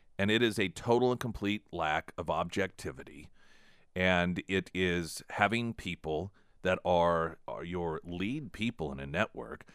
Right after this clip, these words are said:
that are so anti-Republican that they say things that oftentimes make no sense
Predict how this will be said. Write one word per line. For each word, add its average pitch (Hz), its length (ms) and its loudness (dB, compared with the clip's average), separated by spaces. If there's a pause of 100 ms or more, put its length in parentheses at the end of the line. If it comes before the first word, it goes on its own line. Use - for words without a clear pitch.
(280)
that 107 200 4
are 107 100 6
so 143 560 4 (280)
anti-Republican - 2500 0 (2250)
that 120 340 6
they 120 140 6
say 147 400 2
things 101 480 0
that 98 120 2
oftentimes 92 1000 2
make 104 280 0
no 101 240 2
sense 131 520 -2